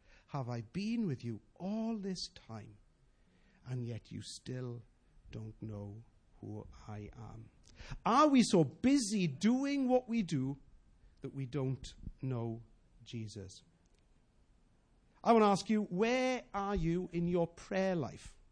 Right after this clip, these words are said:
at the moment? How is your prayer life like? How much time do you spend praying?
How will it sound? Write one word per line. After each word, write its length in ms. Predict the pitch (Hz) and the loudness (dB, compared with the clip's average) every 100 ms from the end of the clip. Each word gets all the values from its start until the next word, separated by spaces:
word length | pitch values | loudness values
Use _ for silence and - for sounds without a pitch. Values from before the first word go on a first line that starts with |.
| _ _ _ | _ _ _
at 140 | 135 | -8
the 80 | - | -4
moment? 440 | 135 117 107 92 - _ _ _ _ _ - | -4 -4 -6 -12 -20 _ _ _ _ _ -16
How 180 | - 320 | -8 -6
is 120 | 294 | -4
your 120 | 302 | -4
prayer 400 | 294 - 262 196 | -8 -10 -8 -6
life 340 | 190 160 143 - | -6 -8 -10 -14
like? 320 | - 123 - - _ - - _ _ - _ _ _ _ _ _ _ _ _ _ _ _ _ - | -18 -18 -20 -20 _ -20 -20 _ _ -20 _ _ _ _ _ _ _ _ _ _ _ _ _ -4
How 140 | 143 | 2
much 200 | 143 156 | 2 2
time 500 | - 269 285 175 104 - _ _ | 0 4 4 4 0 -12 _ _
do 100 | - | -6
you 100 | 160 | -2
spend 480 | 135 - 117 107 98 107 - - | -2 -4 -6 -6 -12 -18 -20 -10
praying? 400 | 135 117 101 | -8 -6 -10